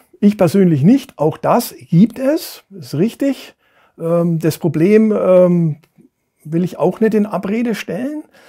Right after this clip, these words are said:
Aber auch das ist wichtig, dass man junge Polizeibeamte und Polizeibeamten da entsprechend auch ausbildet, soziale Kompetenz, um sich gleich am Anfang zu wehren,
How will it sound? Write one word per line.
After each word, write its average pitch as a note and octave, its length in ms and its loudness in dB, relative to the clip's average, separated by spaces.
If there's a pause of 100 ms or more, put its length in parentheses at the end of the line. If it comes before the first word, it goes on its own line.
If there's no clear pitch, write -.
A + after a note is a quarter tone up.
(180)
Aber F3+ 240 -4
auch F3 160 -4
das C4 380 -6
ist D#3 240 -6
wichtig, A#3+ 420 -4
dass F#3+ 180 -4
man F3 200 0
junge A3 340 2
Polizeibeamte G3 840 -2
und G3+ 80 0
Polizeibeamten A3+ 1120 -6 (420)
da A#3+ 440 -6 (140)
entsprechend G#3 640 -6
auch G3+ 300 -2
ausbildet, B3+ 760 -6
soziale F3+ 640 -8
Kompetenz, G3+ 720 -8 (300)
um A3 180 4
sich G#3+ 340 -2 (160)
gleich G#3 420 -4
am F#3+ 140 -4
Anfang G#3 420 -8
zu D#3+ 220 -8
wehren, G#3+ 340 -6